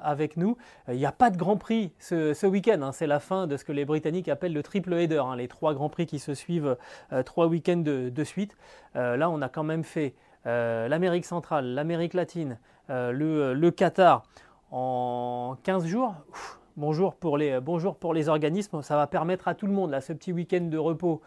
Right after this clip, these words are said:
de reposer un peu les, les batteries avant d'attaquer les deux derniers Grands Prix qui auront lieu donc en Arabie, euh, Saoudite et à Abu Dhabi avec, euh,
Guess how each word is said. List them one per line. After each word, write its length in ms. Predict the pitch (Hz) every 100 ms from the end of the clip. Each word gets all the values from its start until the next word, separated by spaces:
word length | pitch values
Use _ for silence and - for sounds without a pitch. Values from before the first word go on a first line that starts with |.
| - - -
de 400 | 151 139 165 165
reposer 640 | 156 147 214 240 208 208 202
un 140 | 180
peu 120 | 208
les, 200 | 202 156
les 120 | 156
batteries 380 | 160 175 - 214
avant 160 | 156 175
d'attaquer 360 | 170 180 -
les 140 | 175 170
deux 300 | 156 240 254
derniers 320 | 196 180 190
Grands 180 | 156 170
Prix 180 | - 208
qui 140 | 190
auront 160 | 165 156
lieu 140 | 180
donc 180 | 180 180 - - -
en 140 | 160 175
Arabie, 480 | 165 165 170 185
euh, 320 | 151 139 139 135
Saoudite 540 | 185 180 185 262 - - - - _
et 260 | 269 262 - -
à 320 | 208 226 - -
Abu 260 | 175 170 170 220
Dhabi 380 | 175 156 147 196 -
avec, 400 | 139 143 175 160
euh, 760 | 135 131 127 127 120 117 113